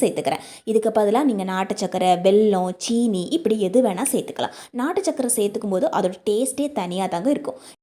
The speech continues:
இதை நல்லா மிக்ஸ் பண்ணி விட்டுட்டு நீங்களே வாயில கொஞ்சம் வச்சு செக் பண்ணி பார்க்கலாம். இனிப்பு கொஞ்சம் எக்ஸ்ட்ரா தேவைப்படுது அப்படின்னா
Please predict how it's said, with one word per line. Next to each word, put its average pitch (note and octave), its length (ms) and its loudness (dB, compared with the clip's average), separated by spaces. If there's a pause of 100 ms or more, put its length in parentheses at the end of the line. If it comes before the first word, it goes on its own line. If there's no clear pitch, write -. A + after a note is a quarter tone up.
(340)
இதை A#3+ 180 8
நல்லா G#3+ 260 6
மிக்ஸ் B3+ 220 4
பண்ணி C#4 220 8
விட்டுட்டு A3 380 6
நீங்களே A#3+ 320 6
வாயில G#3+ 360 6
கொஞ்சம் G#3 260 2
வச்சு G3 180 2
செக் - 220 0
பண்ணி A3 160 6
பார்க்கலாம். F#3+ 480 4
இனிப்பு C4+ 320 4
கொஞ்சம் A3+ 260 6
எக்ஸ்ட்ரா G#3+ 220 4
தேவைப்படுது G#3 600 6
அப்படின்னா - 220 0